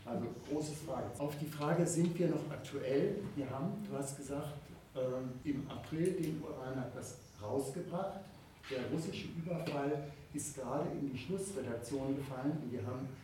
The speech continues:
einige ganz wichtige heutige Aspekte bereits aufnehmen können. Woher kommt das Uran, wird hier gezeigt.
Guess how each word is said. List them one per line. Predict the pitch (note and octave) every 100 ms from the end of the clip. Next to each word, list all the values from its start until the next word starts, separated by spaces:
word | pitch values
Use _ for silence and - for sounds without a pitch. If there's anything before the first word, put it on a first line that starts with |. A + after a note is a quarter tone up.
| -
einige | C#3+ D3+ E3 D#3
ganz | - - E3+ G3+ - - - - D#3
wichtige | F3 - F3 C#3 A2+
heutige | C3+ D#3 E3 - - D3 -
Aspekte | C3+ C3+ - D3 D3
bereits | D#3+ B2+ C3+ -
aufnehmen | C3+ C3+ B2 A2+ G#2 G2+
können. | F#2+ F#2 - - -
Woher | B2 G#2+ - -
kommt | D3+ D#3 F3+
das | E3+ -
Uran, | D3 D3 D3+ D3+
wird | C#3+ C#3+
hier | D3
gezeigt. | C#3 C#3+ - D3 D3